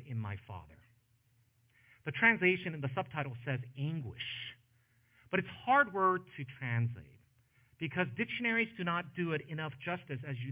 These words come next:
think about it, because you come to recognize that there is no direct English translation. It implies heartburnings, ill feeling, anguish, with the addition of regret and unsatisfied longing, leading to a state of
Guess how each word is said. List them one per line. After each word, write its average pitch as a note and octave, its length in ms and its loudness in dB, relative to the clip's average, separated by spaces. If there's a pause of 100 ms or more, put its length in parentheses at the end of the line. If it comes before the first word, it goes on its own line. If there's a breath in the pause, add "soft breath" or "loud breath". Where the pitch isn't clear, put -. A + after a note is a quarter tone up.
(100)
think A3 160 -6
about F2+ 360 -4
it, - 120 -20 (380 loud breath)
because F#3 340 2
you F3+ 80 -2
come D4 280 -4
to A#3 140 -10
recognize A#2 800 0 (300 loud breath)
that F3+ 100 -4
there F#3+ 140 8
is G#3 100 4
no A#3+ 140 0
direct A3 400 2
English G#3+ 380 0
translation. F#3+ 600 0 (240 loud breath)
It G3+ 120 4
implies A3+ 520 4 (300 loud breath)
heartburnings, F3 920 2 (560 soft breath)
ill A#3+ 240 6 (160)
feeling, G#3 420 2 (440 soft breath)
anguish, F3+ 720 2 (260 soft breath)
with F#3+ 120 4
the G3+ 120 2
addition F#3 380 0
of G#3+ 100 2 (100)
regret C#3+ 600 6 (400 soft breath)
and F3 100 8
unsatisfied G#3+ 960 6
longing, E3 480 2 (320 loud breath)
leading B3+ 320 6
to A3 100 0
a F#3 120 0
state A3 180 2
of G3 100 0